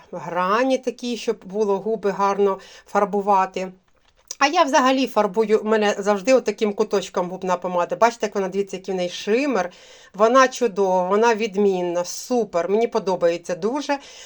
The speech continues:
Я стараюсь помади підкупляти, тому що самі ось назва. Самі розумієте, що помади повинні бути в нас, е, зазвичай.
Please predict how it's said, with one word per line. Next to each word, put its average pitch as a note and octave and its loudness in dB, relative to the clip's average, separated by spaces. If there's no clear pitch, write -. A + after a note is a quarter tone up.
Я G#3 4
стараюсь A3+ 4
помади G#3+ 0
підкупляти, F#3 -2
тому G#3+ 0
що C#4 -2
самі A3 4
ось F#3+ -6
назва. F#3 -6
Самі A#3 2
розумієте, G#3+ -2
що G#3+ -6
помади A3+ 2
повинні G#3+ 2
бути G3 -2
в G3 -10
нас, G3 -4
е, F3+ -10
зазвичай. G3 -2